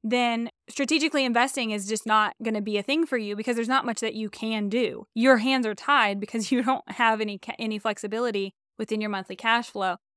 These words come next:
to put it towards more than one thing. So that's really gonna, that's really the goal, is to get yourself to the point where you have enough cash flow freedom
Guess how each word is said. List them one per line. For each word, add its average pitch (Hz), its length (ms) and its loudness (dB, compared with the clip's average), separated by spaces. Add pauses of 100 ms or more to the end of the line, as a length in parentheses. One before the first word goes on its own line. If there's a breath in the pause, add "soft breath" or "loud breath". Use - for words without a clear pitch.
(100)
to 226 100 -2
put 262 180 4
it - 140 0
towards 214 560 0 (260 soft breath)
more 247 320 6
than 214 240 0
one 190 300 -2
thing. 214 560 -6 (160)
So 220 240 0
that's 226 320 0
really 269 240 -2
gonna, 226 320 -4
that's 240 180 0
really 320 180 0
the 214 140 -2
goal, 202 560 0 (140)
is 226 300 2
to 226 280 -4
get 254 160 -2
yourself 254 280 -2
to 208 80 -6
the 196 100 -8
point 285 400 -4
where 208 320 -2 (340)
you 233 360 -4
have 240 320 2
enough 285 220 0
cash 226 280 0
flow 226 180 -6
freedom 233 480 -2